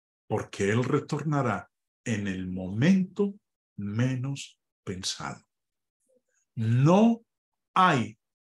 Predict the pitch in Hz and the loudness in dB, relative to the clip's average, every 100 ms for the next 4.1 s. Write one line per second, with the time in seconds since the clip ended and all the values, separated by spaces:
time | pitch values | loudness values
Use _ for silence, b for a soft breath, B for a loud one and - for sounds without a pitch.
0 | _ _ - 185 214 196 190 185 - - | _ _ 4 6 6 4 2 0 -4 -6
1 | - 196 175 170 165 156 - - 120 120 | 0 4 4 4 0 -2 -2 -2 -4 0
2 | 147 165 135 113 113 - 110 139 135 120 | 0 2 0 -4 -12 -20 -6 -2 -2 -2
3 | 123 123 120 - 277 254 - - 214 247 | -4 -4 -4 4 6 6 4 0 -2 -4